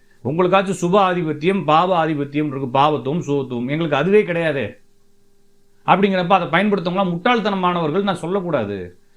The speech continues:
அப்ப நட்சத்திரங்கள் தேவையில்லை. ஆமா, உண்மையிலே தேவையில்லை. உங்களை யார் பயன்படுத்த சொன்னது? கூப்பிட்டு யாரும் கட்டி போட்டு அடிச்சாங்களா பண்ண பயன்படுத்த சொல்லி?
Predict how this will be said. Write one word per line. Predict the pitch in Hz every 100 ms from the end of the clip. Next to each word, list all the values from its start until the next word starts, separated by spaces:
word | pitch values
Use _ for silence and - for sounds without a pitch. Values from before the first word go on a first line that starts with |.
| -
அப்ப | 123 131
நட்சத்திரங்கள் | 135 - 226 214 190 208
தேவையில்லை. | - 196 196 170 135
ஆமா, | 127 156 165
உண்மையிலே | 180 170 170 190
தேவையில்லை. | 156 156 156
உங்களை | 143 127
யார் | 175 202
பயன்படுத்த | 185 190 175
சொன்னது? | 160 170 151
கூப்பிட்டு | 196 170
யாரும் | 170 170
கட்டி | 151 147
போட்டு | 180 156
அடிச்சாங்களா | 147 147 156 143
பண்ண | 120 127 120
பயன்படுத்த | 135 151 127 117
சொல்லி? | 113 123